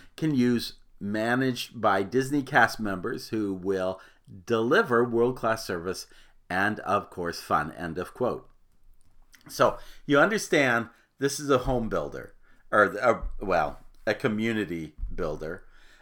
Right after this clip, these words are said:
and they're going to build this and they're going to use the Disney name, and Disney's going to play a role in making sure that the design aesthetic, uh,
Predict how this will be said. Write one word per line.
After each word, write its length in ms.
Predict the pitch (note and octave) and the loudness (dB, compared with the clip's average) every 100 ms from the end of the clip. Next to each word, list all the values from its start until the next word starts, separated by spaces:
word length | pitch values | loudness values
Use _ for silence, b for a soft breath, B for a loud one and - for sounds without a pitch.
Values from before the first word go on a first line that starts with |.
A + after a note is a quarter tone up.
| b _ | b _
and 480 | B2+ A#2+ A2+ A2+ G2 | 0 2 0 -2 0
they're 160 | G#2+ | 0
going 280 | B2 B2 B2+ | 2 -2 -4
to 80 | B2+ | -4
build 300 | G#2 A2 G#2+ | -2 0 0
this 220 | A2+ G#2+ | -2 -4
and 180 | - G#2 | -6 -4
they're 120 | G2+ | -4
going 220 | F#2 F#2+ | -4 -6
to 80 | F#2 | -6
use 260 | G2+ G2+ G2 | -6 -6 -6
the 80 | G2 | -6
Disney 380 | E2+ F2+ F#2+ G2 | -6 -6 -6 -6
name, 360 | F#2+ F#2 A2 | -6 -6 -4
and 120 | A2+ | -6
Disney's 440 | F2+ A2+ B2+ D#3 C3+ | -4 -6 -2 -4 -4
going 340 | C#3+ B2+ B2 | -2 0 0
to 140 | B2+ A#2+ | 0 -2
play 360 | - C3 A#2+ | -4 -2 0
a 80 | A#2+ | 2
role 520 | A#2+ D3 C3 A2 A#2+ - | 2 2 2 2 0 -2
in 520 | C3 A2 G#2 G#2 G#2 b b b b B2+ A2 _ | -4 -2 -2 -4 -6 b b b b -18 -18 _
making 460 | C3 B2+ A#2+ B2+ | -2 0 0 -4
sure 280 | A#2 - C#3 | -4 -2 -2
that 220 | A2+ G#2+ | 0 -6
the 100 | - | -8
design 420 | G2 G2 A#2 G#2+ C3+ | -8 -2 0 0 0
aesthetic, 480 | C#3 C3 A2+ G#2+ | -2 0 2 0
uh, 360 | E2+ D2+ F2+ F2+ | -4 -6 -4 -6